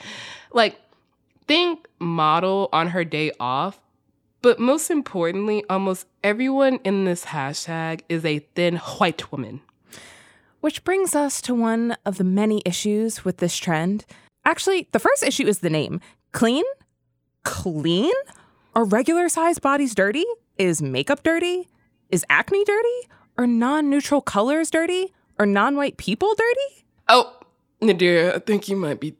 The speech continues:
Speaker 1: getting, you getting, you're hitting too close to home with that one.
Speaker 2: All right, I'm winding it back. I'm winding it back.
Speaker 1: <laughs> Wind it back. Wind it back.
Speaker 2: But importantly,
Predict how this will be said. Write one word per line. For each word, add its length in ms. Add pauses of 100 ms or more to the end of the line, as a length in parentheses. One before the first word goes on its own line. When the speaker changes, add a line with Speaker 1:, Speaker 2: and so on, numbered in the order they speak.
(120)
Speaker 1:
getting, 460
you 80
getting, 300 (100)
you're 100
hitting 220
too 160
close 280
to 100
home 220
with 120
that 260
one. 280 (240)
Speaker 2:
All 100
right, 300
I'm 100
winding 280
it 100
back. 320
I'm 100
winding 240
it 80
back. 140
Speaker 1:
<laughs> 100
Wind 320
it 80
back. 240
Wind 240
it 80
back. 540 (380)
Speaker 2:
But 280
importantly, 1200